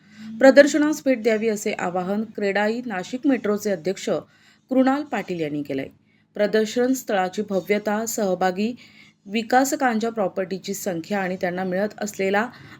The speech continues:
अभूतपूर्व प्रतिसाद या आणि अशा अनेक विविध बाबींमुळे त्र्यंबक रोडवरील पीटीसी समोरील ठक्कर इस्टेट येथे आयोजित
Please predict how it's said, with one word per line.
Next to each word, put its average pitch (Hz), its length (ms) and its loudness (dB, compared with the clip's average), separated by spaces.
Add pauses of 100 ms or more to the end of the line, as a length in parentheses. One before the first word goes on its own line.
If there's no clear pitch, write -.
अभूतपूर्व 233 640 0
प्रतिसाद 190 640 -2
या 185 180 4
आणि 190 200 -2
अशा 185 240 -4
अनेक 190 280 -4
विविध 175 260 -6
बाबींमुळे 175 640 0 (440)
त्र्यंबक 262 380 4
रोडवरील 214 500 4 (440)
पीटीसी 311 480 2
समोरील 247 480 4
ठक्कर 254 320 0
इस्टेट 208 380 -4
येथे 202 240 -4
आयोजित 175 580 -4